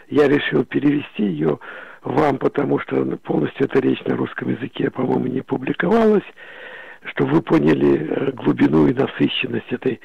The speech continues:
маленькой речи и её историческое влияние на ход дальнейших событий. Рейган сказал:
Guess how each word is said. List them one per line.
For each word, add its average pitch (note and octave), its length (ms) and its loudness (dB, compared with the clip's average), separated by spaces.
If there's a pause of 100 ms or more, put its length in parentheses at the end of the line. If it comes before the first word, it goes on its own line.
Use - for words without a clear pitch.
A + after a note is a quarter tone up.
(260)
маленькой B2 720 0 (220)
речи C3 640 0 (320)
и B2+ 120 -4
её C3 460 4
историческое A2+ 1000 -2
влияние A2+ 720 -4 (320)
на A2+ 180 -2
ход - 400 0
дальнейших A#2 760 -4 (100)
событий. G#2 560 -8 (680)
Рейган A3 400 6
сказал: - 500 0